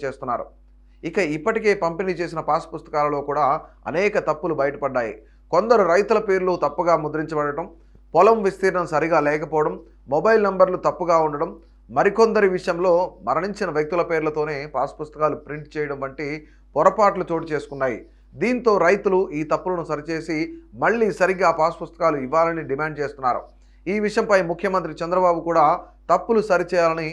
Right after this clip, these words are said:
అధికారులకు ఆదేశాలు ఇచ్చినట్లు సమాచారం. రెవెన్యూ శాఖ కూడా రీసర్వే పూర్తయిన ప్రతి నియోజకవర్గంలో కనీసం రెండు గ్రామాలను ఎంపిక చేసి అక్కడ ఉన్న తప్పులను సరిచేయాలని ఆదేశించింది. అధికారుల ప్రణాళిక ప్రకారం రైతుల భూముల వివరాలను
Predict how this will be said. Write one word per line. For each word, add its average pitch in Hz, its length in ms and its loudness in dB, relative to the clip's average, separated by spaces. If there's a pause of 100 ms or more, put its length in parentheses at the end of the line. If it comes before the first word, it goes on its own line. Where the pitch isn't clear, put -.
(120)
అధికారులకు 165 580 -2
ఆదేశాలు 156 440 0
ఇచ్చినట్లు 147 380 -8
సమాచారం. 131 520 -4 (400)
రెవెన్యూ 202 380 0
శాఖ 175 260 0
కూడా 165 280 2
రీసర్వే 156 440 -2
పూర్తయిన 151 420 -6
ప్రతి 143 340 -6
నియోజకవర్గంలో 147 760 -4 (380)
కనీసం 208 440 2
రెండు 160 300 -2
గ్రామాలను 165 560 0 (140)
ఎంపిక 151 360 -8
చేసి 151 240 -6 (400)
అక్కడ 220 180 2
ఉన్న 214 220 4
తప్పులను 185 420 0
సరిచేయాలని 160 640 -2 (160)
ఆదేశించింది. 135 600 -6 (360)
అధికారుల 185 440 4
ప్రణాళిక 170 520 0
ప్రకారం 160 420 2
రైతుల 151 300 0
భూముల 165 360 -2
వివరాలను 147 480 0